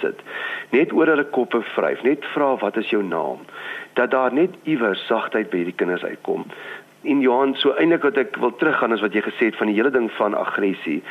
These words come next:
aggressie kweek aggressie. So ons het nodig om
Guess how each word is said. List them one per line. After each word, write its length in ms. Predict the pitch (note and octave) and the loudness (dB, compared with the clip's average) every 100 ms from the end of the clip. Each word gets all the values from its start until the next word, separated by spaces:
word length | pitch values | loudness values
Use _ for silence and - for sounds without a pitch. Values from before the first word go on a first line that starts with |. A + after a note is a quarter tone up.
| - - - | -8 -8 -6
aggressie 520 | - - A#2+ G#2+ G#2 | -4 0 2 0 -2
kweek 300 | - G2 F2+ | -2 0 0
aggressie. 520 | - - D#2 - D#2 | -4 -4 -6 -6 -8
So 100 | - - | -4 0
ons 220 | C#3 C3+ | 0 0
het 200 | C3+ G2+ | -2 -2
nodig 640 | G2+ A2 C#3 E3 F3+ - - - - - - - | -2 4 4 4 2 -2 -8 -16 -14 -14 -10 -2
om 240 | A2 G#2+ | 0 0